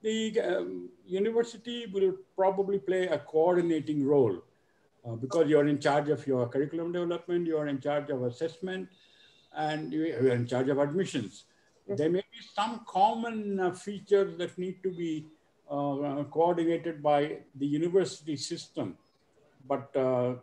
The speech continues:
Speaker 1: the suggestion is ultimately in the near or far future, each of your institutions will be a mini university.
Speaker 2: Yes, sir. Thank you, sir.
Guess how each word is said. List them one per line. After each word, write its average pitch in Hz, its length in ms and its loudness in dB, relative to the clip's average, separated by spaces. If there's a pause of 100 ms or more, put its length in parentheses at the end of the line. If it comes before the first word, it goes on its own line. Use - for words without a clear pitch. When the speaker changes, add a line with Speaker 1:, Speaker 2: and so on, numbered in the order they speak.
(580)
Speaker 1:
the 123 420 -6 (100)
suggestion 208 640 -2
is 202 360 2 (120)
ultimately 185 840 -2
in 160 200 -4
the 156 120 -2
near 165 380 2
or 151 80 2
far 165 340 0
future, 160 580 -2 (540)
each 214 320 -8
of 202 200 0
your 185 200 4
institutions 190 720 -6
will 190 180 -6
be 202 240 0
a 190 60 2
mini 196 300 -4
university. 202 680 -4 (760)
Speaker 2:
Yes, 185 120 -12 (100)
sir. 220 80 -20 (1900)
Thank 208 220 -8
you, 254 80 0
sir. 226 220 -6